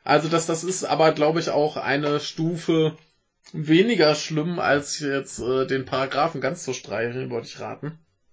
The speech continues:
So einfach reinschreiben, man hat Selbstverteidigungsstreitkräfte, die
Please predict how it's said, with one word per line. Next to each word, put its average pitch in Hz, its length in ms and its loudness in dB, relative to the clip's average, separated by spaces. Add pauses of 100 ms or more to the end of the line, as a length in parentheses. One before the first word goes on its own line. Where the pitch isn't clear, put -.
(880)
So 127 140 2
einfach 131 360 2
reinschreiben, 135 460 0
man 127 160 -2
hat 135 140 -2
Selbstverteidigungsstreitkräfte, 135 1600 -2
die 131 220 -8